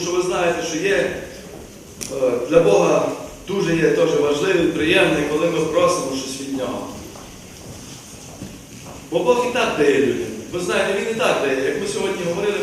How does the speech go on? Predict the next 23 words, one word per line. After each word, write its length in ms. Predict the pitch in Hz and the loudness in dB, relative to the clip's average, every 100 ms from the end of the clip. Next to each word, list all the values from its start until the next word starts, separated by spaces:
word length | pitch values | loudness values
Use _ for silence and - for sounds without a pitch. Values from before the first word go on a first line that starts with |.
| 190 | -2
ми 160 | 202 | -2
їм 120 | 196 160 | -2 -2
живемо 380 | 160 160 160 202 208 - - - - - - | -2 0 0 0 -2 -4 -8 -14 -16 -16 -6
і 40 | 160 | -4
двигаємося, 760 | 160 208 214 190 196 180 - | 2 6 6 6 2 -2 -4
существуємо. 720 | 180 - - 180 - 214 170 147 | -4 -4 -4 -4 0 2 4 4
Якби 300 | 151 - 208 | 2 2 0
не 140 | 202 | 2
Бог, 240 | 214 - | 2 2
то 100 | 208 | 2
я 60 | 196 | 2
б 240 | 180 - | 2 2
кроки 240 | 220 220 - - | 0 -2 -4 -6
сюди 200 | 151 156 | -4 -4
не 60 | |
міг 160 | 151 151 143 | -2 -4 -4
зробити, 280 | 151 208 202 | -2 0 2
я 100 | 165 | 0
б 40 | |
в 240 | 160 160 | -2 -2
другу 140 | 170 170 | -2 -2
сторону. 340 | 170 165 139 - - - - - - - - - | -2 -2 -2 -6 -8 -12 -14 -16 -16 -16 -16 -16
А 60 | - | -2